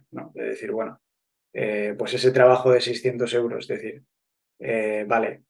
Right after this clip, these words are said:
en el, mi momento vital de ahora mismo, ¿puedo pasar por aquí? ¿No puedo pasar por aquí? ¿Puedo decir que no? ¿Puedo decir que, o sea, tengo que decir que sí, sí o sí?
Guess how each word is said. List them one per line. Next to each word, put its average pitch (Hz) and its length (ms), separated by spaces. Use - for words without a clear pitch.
en 120 180
el, 123 160
mi 127 160
momento 147 520
vital 147 340
de 143 80
ahora 135 220
mismo, 175 480
¿puedo 143 300
pasar 127 360
por 120 160
aquí? 143 400
¿No 131 280
puedo 123 240
pasar 113 260
por 113 140
aquí? 139 180
¿Puedo 127 280
decir 117 280
que 113 140
no? 131 280
¿Puedo 123 300
decir 120 200
que, 120 260
o 117 100
sea, 117 380
tengo 131 260
que 123 100
decir 120 280
que 117 120
sí, 123 220
sí 123 160
o 120 60
sí? - 240